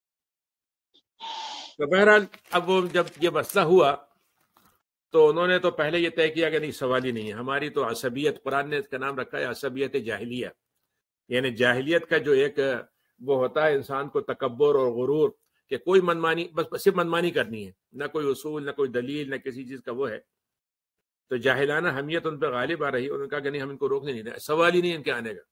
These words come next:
नबी करीम सल्लल्लाहु अलैहि वसल्लम को बनी काब के एक शख्स ने इत्तला दे दी थी, जिसको आपने आगे भेजा था, उसने बताया कि भाई वो बहुत ही जबरदस्त तैयारी कर रहे हैं। तो जब आप असफान पहुंचे तो उसने आकर इत्तला दी कि वो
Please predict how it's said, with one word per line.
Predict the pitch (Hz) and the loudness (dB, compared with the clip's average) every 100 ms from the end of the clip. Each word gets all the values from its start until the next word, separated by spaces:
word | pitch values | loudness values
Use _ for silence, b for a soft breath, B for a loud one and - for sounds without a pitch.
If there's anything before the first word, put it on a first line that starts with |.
| _ _ _ _ _ _ _ _ _ _ _ _ _ | _ _ _ _ _ _ _ _ _ _ _ _ _
नबी | 131 147 175 | -4 0 2
करीम | 170 202 180 | 2 0 -2
सल्लल्लाहु | 175 | -2
अलैहि | 180 | -2
वसल्लम | 180 175 | -4 -4
को | 170 170 135 | -2 -2 -2
बनी | 135 151 | -4 -4
काब | 139 143 156 | -2 -2 -2
के | 156 | -4
एक | 135 | -4
शख्स | - 147 - | -4 -8 -6
ने | 127 | -8
इत्तला | - 117 131 | -4 -4 -2
दे | 135 | -2
दी | 135 131 | -4 -10
थी, | 120 - _ _ - | -16 -20 _ _ -14
जिसको | 113 135 | -10 -4
आपने | 120 - 120 | -4 -4 -8
आगे | 113 120 | -6 -6
भेजा | 104 127 | -4 -6
था, | 131 104 _ _ _ _ _ | -6 -12 _ _ _ _ _
उसने | 117 127 143 | -8 -4 -4
बताया | 123 127 135 143 | -2 -2 -2 -2
कि | 127 | -4
भाई | 131 | -4
वो | 139 131 139 | -4 -2 -2
बहुत | 113 120 120 | -2 -6 -8
ही | 139 | -8
जबरदस्त | 117 110 120 120 | -8 -6 -8 -6
तैयारी | 117 113 117 | -6 -4 -4
कर | 107 95 | -8 -10
रहे | 95 | -12
हैं। | 95 _ _ _ _ _ _ _ _ _ _ _ 131 | -14 _ _ _ _ _ _ _ _ _ _ _ -2
तो | |
जब | 127 147 | 2 4
आप | 170 160 | 4 2
असफान | 131 - 151 175 | -4 -4 -4 -2
पहुंचे | 156 131 165 | -6 -4 -6
तो | 160 | -6
उसने | 131 143 | -6 -4
आकर | 131 151 131 | -2 -2 -4
इत्तला | - 127 147 | -4 0 0
दी | 135 147 | 0 -6
कि | 147 | -4
वो | 131 117 147 151 | -4 0 0 0